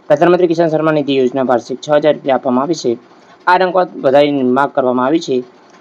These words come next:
તો મિત્રો, હવે બજેટ બે હજાર ચોવીસ પચીસની રજૂઆત પહેલા ભારતીય ઉદ્યોગ પરિષદ સી આઈ આઈ અને એફ આઈ સી સી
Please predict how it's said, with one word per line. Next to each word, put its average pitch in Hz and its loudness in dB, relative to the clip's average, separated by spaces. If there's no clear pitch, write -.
તો 165 4
મિત્રો, 180 4
હવે 147 2
બજેટ 143 -2
બે 143 0
હજાર 135 0
ચોવીસ 160 -2
પચીસની - -2
રજૂઆત 160 0
પહેલા 131 2
ભારતીય 151 0
ઉદ્યોગ 131 -4
પરિષદ 135 -2
સી 196 0
આઈ 185 6
આઈ 170 2
અને 131 -4
એફ 165 0
આઈ 127 2
સી 139 -8
સી 135 -6